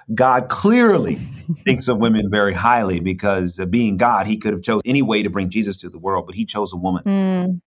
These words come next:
Speaker 1: And, and not just, you know, any woman. Um, you know, and also when you look at the role that women have played throughout, uh, history and throughout the Bible and throughout our faith, I, I do see that Christianity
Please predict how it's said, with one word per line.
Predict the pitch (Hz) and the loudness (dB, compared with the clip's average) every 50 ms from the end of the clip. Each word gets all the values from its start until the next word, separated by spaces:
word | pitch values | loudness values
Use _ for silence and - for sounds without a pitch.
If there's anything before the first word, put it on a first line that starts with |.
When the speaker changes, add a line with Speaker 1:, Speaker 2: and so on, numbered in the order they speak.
| _ _ _ - | _ _ _ -4
Speaker 1:
And, | 95 95 92 90 90 92 | -2 -2 0 0 -2 -2
and | 101 95 98 | -2 -2 0
not | 117 107 110 - _ _ | 0 0 0 -2 _ _
just, | - 110 98 - - - - _ _ | -4 -4 -4 -4 -6 -12 -16 _ _
you | 107 98 | -4 -4
know, | 92 87 - | -4 -2 -2
any | 135 143 143 127 | 0 2 2 2
woman. | 104 95 85 78 76 - _ _ _ | 0 -2 -4 -6 -8 -12 _ _ _
Um, | 101 95 95 95 92 90 87 87 87 90 | -6 -4 -2 -2 -2 -2 -2 -4 -6 -8
you | 95 101 | -6 -4
know, | 101 104 | -4 -2
and | 98 110 110 | -2 0 2
also | 120 135 131 - 117 | 2 2 2 0 -2
when | 107 104 | -2 0
you | 101 101 | 0 0
look | 107 117 117 113 | 0 -2 -2 -4
at | 90 - | -8 -8
the | - 92 | -8 -4
role | 87 101 107 110 | 0 0 0 0
that | 104 92 | 0 -2
women | 101 107 101 98 | -2 -2 -2 -4
have | - - | -6 -4
played | - 104 101 101 95 95 | -2 0 0 0 -2 -4
throughout, | _ 98 101 98 95 92 - - _ _ _ _ _ _ | _ -2 -2 0 0 -2 -6 -8 _ _ _ _ _ _
uh, | - 87 85 | -6 -6 -4
history | - - 139 135 135 - 123 101 92 85 82 | -2 -2 -2 -2 -2 -4 -2 -2 -2 -2 -4
and | 80 85 | -6 -6
throughout | 95 95 95 90 90 - | -4 -2 -2 -2 -2 -4
the | - 80 | -10 -4
Bible | 78 104 113 131 131 123 104 92 90 87 | -2 0 2 2 2 0 0 -2 -4 -4
and | 85 82 80 | -6 -8 -8
throughout | 87 95 95 92 87 | -6 -4 -2 -2 -2
our | 82 | -4
faith, | - - - 127 123 95 87 _ _ _ _ _ _ | -6 -6 -4 -4 -4 -4 -6 _ _ _ _ _ _
I, | - - 101 - - | -4 -4 -4 -2 0
I | 98 107 | -2 -2
do | 101 95 117 123 123 | 0 0 0 0 0
see | 117 - - 107 95 | -2 -2 -4 -4 -4
that | 85 87 87 | -4 -6 -10
Christianity | - 107 98 - - 98 95 90 85 87 87 82 - | -10 -12 -12 -10 -8 -6 -6 -4 -4 -6 -8 -10 -10